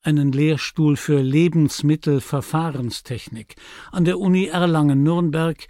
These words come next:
finanziert Nestlé eine Professur für klinische und experimentelle Ernährungsmedizin. Audi unterstützt Lehrstühle in Ingolstadt, Friedrichshafen,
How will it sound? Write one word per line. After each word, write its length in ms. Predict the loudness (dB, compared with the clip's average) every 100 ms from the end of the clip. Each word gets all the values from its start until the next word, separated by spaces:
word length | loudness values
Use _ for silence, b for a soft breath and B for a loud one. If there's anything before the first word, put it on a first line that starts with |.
| B B B
finanziert 920 | -2 0 0 -4 -6 -4 -4 -6 -4
Nestlé 720 | 0 0 -4 -8 -6 -6 -6
eine 220 | -2 -2
Professur 680 | -2 -6 -4 -6 -2 0 0
für 220 | 0 -6
klinische 760 | -4 -2 0 2 0 0 -4 -4
und 440 | -4 -4 -4 -18
experimentelle 1200 | -10 -10 -8 -8 -6 -2 -2 -2 -2 -2 -2 -2 -4
Ernährungsmedizin. 1400 | 0 2 2 0 -2 -4 -6 -8 -8 -10 -12 -12 -10 -10 -14 _ _ _ _ _ _ b b b b b b b b -4
Audi 340 | 0 0 0
unterstützt 720 | -6 -6 -8 -6 -6 -6 -6
Lehrstühle 600 | -4 -4 -6 -6 -4 -4
in 180 | -6 -6
Ingolstadt, 720 | -2 -2 -2 -4 -6 -6 -8
Friedrichshafen, 1000 | -10 -8 -8 -8 -12 -6 -6 -4 -4 -4